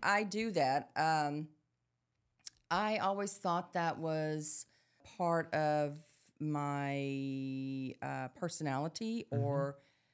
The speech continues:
Speaker 1: uh, the trauma in which I was raised
Speaker 2: Aha.
Speaker 1: is try to find the, the win-win for
Speaker 2: Yeah,
Speaker 1: everybody.
Speaker 2: yeah, yeah. Well, you also have Mars, which is Scorpio's ruler, so it's one of the important planets in your birth chart,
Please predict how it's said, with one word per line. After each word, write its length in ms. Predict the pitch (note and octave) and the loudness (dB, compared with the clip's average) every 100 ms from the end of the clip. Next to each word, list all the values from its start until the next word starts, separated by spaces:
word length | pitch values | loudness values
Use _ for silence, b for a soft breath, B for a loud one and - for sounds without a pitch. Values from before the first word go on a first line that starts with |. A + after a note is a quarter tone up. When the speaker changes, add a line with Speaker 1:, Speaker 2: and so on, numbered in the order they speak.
| b b b _ - | b b b _ -2
Speaker 1:
uh, 340 | D3+ D3 C#3 | 0 0 0
the 140 | C3+ C#3+ | -2 -4
trauma 680 | - - E3 D#3 C#3+ A#2+ - | -4 0 2 2 0 -2 -4
in 160 | C3+ | -2
which 260 | C3+ C3 - | -2 -4 -4
I 100 | C3 | -4
was 280 | B2+ B2+ - | -4 -6 -6
raised 460 | B2 A#2+ A2 G2+ F2 F2 - | -4 -4 -6 -4 -4 -4 -4
Speaker 2:
Aha. 100 | F#2+ | -2
Speaker 1:
is 100 | E2+ D#2+ | -2 -4
try 240 | D3+ C3+ | -2 -2
to 80 | B2+ | -2
find 460 | - C3+ C3 C3 | -4 -2 -2 -2
the, 240 | B2+ B2 A#2+ - _ _ _ _ _ - | -4 -6 -8 -14 _ _ _ _ _ -4
the 340 | C#3 B2+ B2 - | -2 0 -4 -6
win-win 560 | C3+ C3 B2+ C3 B2+ B2+ | -4 -2 -2 -2 -2 -4
for 140 | - | -2
Speaker 2:
Yeah, 60 | C#3 | 0
Speaker 1:
everybody. 560 | C#3 A#2+ C3 A2 G2+ | 0 2 2 2 0
Speaker 2:
yeah, 60 | G2+ | -2
yeah. 180 | G2 F#2 A2 b b | -6 -8 -12 b b
Well, 220 | B2 C#3 | 0 0
you 140 | B2+ | 2
also 260 | B2 C3 C3+ | 2 0 2
have 220 | B2+ G2+ | 2 2
Mars, 840 | F#2+ G2+ B2 E2+ F2 C3 - - - - | 2 4 4 4 0 -2 -6 -14 -14 -8
which 160 | F2 | -6
is 100 | F2+ | -6
Scorpio's 520 | - G2 F2+ F2+ E2 | -4 -4 -2 -4 -4
ruler, 380 | E2+ F2+ D#2+ F2 | -4 -4 -4 -4
so 140 | A2+ F2 | -6 -6
it's 120 | - | -6
one 120 | F2 | -4
of 100 | E2+ | -4
the 80 | E2+ | -6
important 420 | E2 - G2+ D2+ | -8 -8 -8 -10
planets 360 | - F2+ F2+ - | -10 -8 -8 -8
in 60 | E2 | -10
your 80 | |
birth 200 | D#2+ F#2 | -6 -8
chart, 260 | - D2+ - | -6 -10 -8